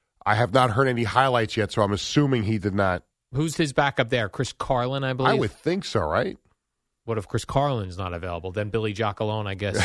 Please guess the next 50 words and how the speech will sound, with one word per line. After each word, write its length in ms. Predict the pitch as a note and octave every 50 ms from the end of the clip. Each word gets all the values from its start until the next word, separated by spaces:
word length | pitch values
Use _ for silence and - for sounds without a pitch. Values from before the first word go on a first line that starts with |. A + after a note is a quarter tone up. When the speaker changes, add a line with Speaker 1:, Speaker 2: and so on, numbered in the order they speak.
| - - - -
Speaker 1:
<laughs> 400 | - E2 F3 D3 A#2 - - -
Billy 140 | G3 F3 - -
Giacalone. 440 | - D#3+ C#3 - - - C#3 B2+ A#2 - _ _ G#2+ A#2
Speaker 2:
runs 240 | A2 G#2+ G2+ G#2
down, 340 | - - A2 A2 G2+ G#2+ G#2+
heads 240 | G2+ A#2+ A2+ G#2+ A2
over 200 | A2+ G#2+ G#2 G#2
to 80 | G#2 G2+
New 160 | G#2 G#2 F#2+
Brunswick 520 | G2+ A2 G#2+ G#2 G2 G2 G#2+ G2+ - A2+
and 360 | A2+ G#2+ G2+ G2 G2+ G2+ G2
does 240 | G2 G#2 G#2 G2 F2
that 260 | G2 G#2+ A2 A2 G#2
game. 300 | - - - D2 - - - - - - - _ - - - _ _ _ _ _ _ _ _ - - - - -
Speaker 1:
Uh, 360 | - G2+ G2+ F#2+ F#2 F2+ F#2+ G2 G2+
I 140 | G#2 G#2+ A2+
don't 160 | A2+ G#2 G2
know 120 | F#2+ F2+ E2+
who 140 | D#2+ F2+
did 160 | D#2 E2 D#2+ D#2
it. 120 | C#2 - -
I 120 | - - B2
haven't 160 | A#2+ E2 D#2+
heard 80 | F2
Speaker 2:
Okay. 80 | F#2 D#2
Speaker 1:
highlights. 220 | D2+ D2 - - - _ _ _ _ _ _ _
Speaker 2:
So, 360 | - - E3+ D#3 D3 C#3+ C#3+
uh, 500 | - - C#3 C#3 C3 B2+ B2 A#2 G#2+ - - _ -
this 280 | C#3+ C#3+ E3+ F3 -
would 80 | - C#3+
be 120 | B2+ B2+
great 300 | A2 - C3 C3+ C3 B2+
for 140 | - - G#2+
Jerry 360 | F#2+ F2+ A2 A2+ G#2+ G2 F#2+
'cause 180 | F2 G#2+ G2 -
he's 220 | - A#2+ G#2+ G2 G#2
a 220 | G2 F#2+ F#2 F2+
huge 480 | E2+ - - D#3+ F3+ F3 D3 A2 G2 -
Dallas 320 | A2 G2+ F#2+ F#2 E2+ -
Cowboys 500 | - B2 A2+ A2 G#2 G2 F#2 F2 E2+ -
fan. 280 | - G2+ - F2+ G2 G#2+
But 200 | A2+ A2+ G#2 F#2+
the 80 | B2
Speaker 1:
Mm-hmm. 100 | B2 G2
Speaker 2:
Cowboys 400 | F#2 D3+ D#3 E3 D#3 E3+ D#3+ C#3+
are 60 | D#3
bringing 280 | D3 D#3 E3 E3 D#3+ D3+
back 220 | D3 D3+ D3+ B2
Mike 240 | - D3 D3 C#3+ B2+
McCarthy. 640 | C#3+ B2+ - - D3+ C#3+ C#3 B2 - G2+ F2+ -